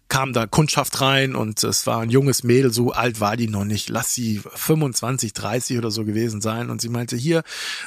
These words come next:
äh, äh, hatte so dieses, ja, so ein, so ein typisches, äh, Liebestattoo, halt so ein Herzchen mit einem Dolch durch und dann war der Name von dem Kerl da irgendwo durch, äh, tätowiert und so und dann sie, er so, „Ja, wa-,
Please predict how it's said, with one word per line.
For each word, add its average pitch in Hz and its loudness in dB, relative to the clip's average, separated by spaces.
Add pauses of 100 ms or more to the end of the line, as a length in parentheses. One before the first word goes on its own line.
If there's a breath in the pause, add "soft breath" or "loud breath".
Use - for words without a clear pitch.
äh, 131 2
äh, 127 -8
hatte - -2
so 131 0
dieses, 120 -4
ja, 123 -2
so 135 -2
ein, 127 -4
so 139 2
ein 135 -2
typisches, 165 2
äh, 147 4
Liebestattoo, 151 4
halt 131 0
so - 0
ein 123 -2
Herzchen 139 -2
mit 127 0
einem 127 -8
Dolch 135 0
durch 135 2
und 123 -4
dann 120 -2
war 120 -2
der 120 -4
Name 120 -4
von 117 -6
dem 110 -6 (1120 loud breath)
Kerl 139 4
da 123 4
irgendwo 127 4
durch, 139 2
äh, 156 2
tätowiert 127 0
und 120 -2
so 127 0
und 131 -2
dann 131 -2
sie, 139 -6
er 147 -2
so, 139 -2
„Ja, 143 2
wa-, 143 2